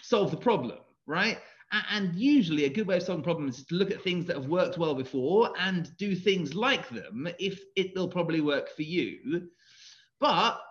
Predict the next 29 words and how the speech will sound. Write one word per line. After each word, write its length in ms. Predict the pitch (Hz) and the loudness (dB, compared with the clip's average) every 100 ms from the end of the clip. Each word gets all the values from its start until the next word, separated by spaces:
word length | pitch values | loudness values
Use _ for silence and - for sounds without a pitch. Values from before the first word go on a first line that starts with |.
| - _ _ _ _ _ _ | -20 _ _ _ _ _ _
because 500 | 220 - - 233 220 | -8 -6 -2 2 4
there 160 | 180 196 | 4 4
is 140 | 180 | 4
a 400 | 175 156 131 127 - - | 2 2 0 -4 -10 -10
sense 440 | - 240 247 180 - | -6 -2 -2 -2 -8
that 100 | - | -8
psychological 560 | 170 165 170 147 147 | -6 -2 -2 0 -2
novelty 460 | 147 147 143 135 139 | 0 0 0 0 -2
and 80 | 123 | -2
freshness 680 | - 151 151 - 147 131 - | -4 -4 -2 -4 -6 -6 -8
is 100 | 135 | -10
something 340 | 156 135 139 | -10 -6 -6
that 160 | 123 - | -6 -8
is 120 | 127 | -6
well 340 | 131 143 127 | -4 -2 -2
responded 680 | 123 127 - - 202 151 135 | -4 -8 -8 -6 -2 -2 -4
to 120 | 135 | -4
in 100 | 120 | -6
culture, 460 | 120 120 - - 143 | -6 -10 -10 -6 -4
both 240 | 156 127 | -4 -6
in 60 | 131 | -6
terms 220 | 127 123 | -6 -6
of 120 | 117 | -8
product 260 | - 123 - | -6 -6 -6
design 360 | 113 123 120 117 | -8 -6 -6 -8
and 100 | 110 | -8
in 140 | 107 | -10
creative 340 | - 117 113 | -8 -8 -8
marketing, 520 | 120 127 127 120 120 | -8 -8 -8 -8 -8